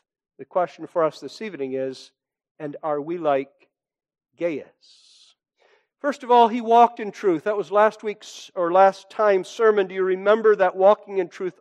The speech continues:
ultimately meant that the light of the revelation of God shone in his life and on his pathway, and he consciously walked in it?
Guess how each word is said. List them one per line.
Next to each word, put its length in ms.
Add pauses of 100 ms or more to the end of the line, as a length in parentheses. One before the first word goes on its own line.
(160)
ultimately 800 (380)
meant 240
that 160
the 120
light 400
of 160
the 120
revelation 640
of 120
God 320
shone 680 (160)
in 180
his 300
life 440 (360)
and 180
on 220
his 240
pathway, 640
and 120
he 100
consciously 640
walked 680
in 180
it? 260